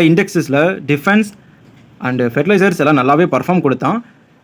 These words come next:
டிஃபென்ஸை பத்தின ஒரு அப்டேட் நம்ம சேனல்ல கொடுத்துருக்கோம். வீடியோஸ் வேற லெவல்ல போயிட்டு இருக்கு. தினமும் நியூஸ் அப்டேட்ஸ் கொடுத்துட்டு இருக்கோம். So,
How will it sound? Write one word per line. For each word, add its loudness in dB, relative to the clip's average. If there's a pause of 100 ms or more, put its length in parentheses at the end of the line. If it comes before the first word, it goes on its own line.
(140)
டிஃபென்ஸை 0
பத்தின 2
ஒரு 4
அப்டேட் 2
நம்ம 2
சேனல்ல 0
கொடுத்துருக்கோம். -2
வீடியோஸ் 0
வேற 0
லெவல்ல 2
போயிட்டு -2
இருக்கு. -4 (100)
தினமும் 2
நியூஸ் 2
அப்டேட்ஸ் -4
கொடுத்துட்டு -8
இருக்கோம். -4
So, -8